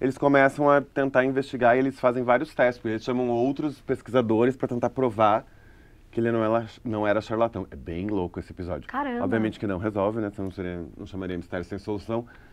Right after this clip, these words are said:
Speaker 1: Mas tem umas
Speaker 2: Não
Speaker 1: coisas
Speaker 2: tem problema, né?
Speaker 1: muito absurdas que eles conseguem juntos, assim, nas investigações.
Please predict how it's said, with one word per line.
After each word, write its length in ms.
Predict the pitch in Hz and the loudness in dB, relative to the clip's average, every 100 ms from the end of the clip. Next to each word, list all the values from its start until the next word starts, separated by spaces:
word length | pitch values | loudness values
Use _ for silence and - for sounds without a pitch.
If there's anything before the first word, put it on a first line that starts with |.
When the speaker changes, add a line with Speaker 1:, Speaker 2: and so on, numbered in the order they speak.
| - - - - | -20 -20 -20 -14
Speaker 1:
Mas 720 | 120 127 123 113 113 117 131 - | -4 0 4 4 4 0 -2 -2
tem 140 | 127 | 0
umas 140 | 117 | 0
Speaker 2:
Não 40 | - | -4
Speaker 1:
coisas 160 | - | -6
Speaker 2:
tem 140 | 226 208 | -4 -2
problema, 480 | 247 226 214 180 170 | 0 0 -2 -4 -6
né? 200 | 302 302 | -2 6
Speaker 1:
muito 380 | 269 247 220 | 10 10 8
absurdas 540 | 185 143 - 110 82 85 - - _ - - - - - - | 4 2 -2 -4 -6 -12 -18 -20 _ -20 -20 -20 -20 -20 -16
que 80 | - | -4
eles 160 | 98 92 | -4 -2
conseguem 520 | 110 101 98 92 98 | -6 -2 -2 -2 -4
juntos, 440 | 92 104 101 90 80 | -4 -6 -6 -8 -10
assim, 380 | 85 87 85 | -8 -8 -6
nas 200 | 85 85 | -6 -8
investigações. 960 | 80 80 - 85 82 85 80 95 90 80 | -8 -10 -8 -10 -8 -8 -6 -4 -4 -8